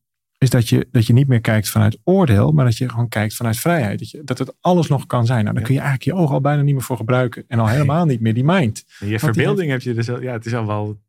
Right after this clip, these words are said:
Speaker 2: ja.
Speaker 1: Toch?
Speaker 2: Ja.
Speaker 1: Nou, en dan zeggen ze: "De tweede deel van die denkgeest,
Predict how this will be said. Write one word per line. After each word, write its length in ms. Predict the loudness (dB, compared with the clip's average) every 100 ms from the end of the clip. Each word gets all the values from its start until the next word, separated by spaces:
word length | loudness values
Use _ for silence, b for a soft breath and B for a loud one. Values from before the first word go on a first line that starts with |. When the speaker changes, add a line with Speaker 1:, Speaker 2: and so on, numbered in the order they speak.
| _
Speaker 2:
ja. 300 | -14 -14 -4
Speaker 1:
Toch? 360 | 0 0 -2 -10
Speaker 2:
Ja. 220 | -10 -10 _ B B B
Speaker 1:
Nou, 140 | -2
en 80 | 2
dan 160 | 2 2
zeggen 200 | 2 2
ze: 60 |
"De 140 | 2 0
tweede 360 | 2 2 4
deel 240 | 4 4 2
van 160 | 0
die 160 | -2 -2
denkgeest, 760 | 0 0 0 -2 -2 -2 -4